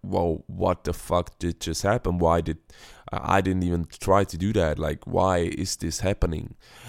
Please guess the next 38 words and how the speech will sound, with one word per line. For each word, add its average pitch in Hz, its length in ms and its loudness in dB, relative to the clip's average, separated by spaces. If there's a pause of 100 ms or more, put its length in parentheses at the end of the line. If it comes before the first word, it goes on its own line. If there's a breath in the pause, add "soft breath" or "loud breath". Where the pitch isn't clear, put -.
(160 loud breath)
And 107 120 4
I 143 80 6
can 180 160 -2
tell 196 240 2
you 165 160 0
one 147 200 2
thing. 87 360 -8 (340 loud breath)
One, 147 400 4 (160)
there, 120 300 2
there 147 220 2
are, - 20 4
like, 127 260 2 (140)
no, 147 260 0
maybe 131 260 2
two. 101 220 0 (380 loud breath)
Um, 107 180 2
there 139 140 4
are, - 20 4
like, 113 320 0 (440)
two 165 160 2
different 113 380 2
reasons 82 600 0 (220 loud breath)
why 92 340 6
these 87 300 0
things 87 260 -2
are 85 160 0
happening, 87 500 -2 (300 loud breath)
and 95 340 2
there 98 200 6
is 95 160 0
one 101 340 2
only 98 320 2
reason 85 480 0 (220 soft breath)
how 92 160 2
you 85 140 2
can 82 220 0
avoid 95 380 4
it. 78 180 -4